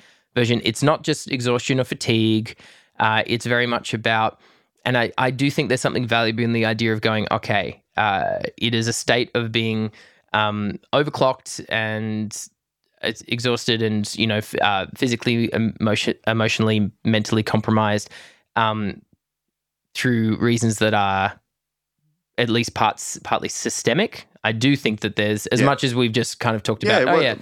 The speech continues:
Speaker 2: well, we're, we're, we're very big here and being like, there's no,
Speaker 1: Yeah.
Speaker 2: there's no individual. Like,
Speaker 1: Yeah.
Speaker 2: yeah, you
Speaker 1: And
Speaker 2: can't
Speaker 1: that
Speaker 2: separate yourself out from everything that's happening, and,
Speaker 1: Yeah.
Speaker 2: and there are extreme pressures to do certain
Speaker 1: That's
Speaker 2: things.
Speaker 1: it. And, um, but yeah, and s-,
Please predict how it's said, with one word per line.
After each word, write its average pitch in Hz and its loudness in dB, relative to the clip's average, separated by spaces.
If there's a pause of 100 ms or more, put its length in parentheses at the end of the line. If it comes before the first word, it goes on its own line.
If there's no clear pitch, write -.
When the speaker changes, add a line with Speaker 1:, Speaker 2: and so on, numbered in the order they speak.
(140)
Speaker 2:
well, 135 0
we're, 110 2
we're, 107 0
we're 98 -2
very 95 0
big 87 -6
here 82 0
and 78 -4
being 78 -2
like, 78 -4
there's 87 0
no, 135 4
Speaker 1:
Yeah. 101 2
Speaker 2:
there's 92 0
no 90 2
individual. 80 0
Like, 76 2
Speaker 1:
Yeah. 120 0
Speaker 2:
yeah, 82 0
you - 0 (120)
Speaker 1:
And 139 0
Speaker 2:
can't 139 2
Speaker 1:
that 82 -2
Speaker 2:
separate 76 -2
yourself 73 -4
out 73 0
from 76 -2
everything 78 -2
that's 76 -4
happening, 69 -2
and, 78 -4
Speaker 1:
Yeah. 180 2
Speaker 2:
and 82 0
there 80 4
are 80 -2 (280)
extreme 127 -2
pressures - -10
to - -12
do - -6
certain - -6
Speaker 1:
That's 160 0
Speaker 2:
things. 139 2
Speaker 1:
it. - -20 (100)
And, 156 2
um, 147 0
but 139 -2
yeah, 131 2
and 147 0
s-, - -10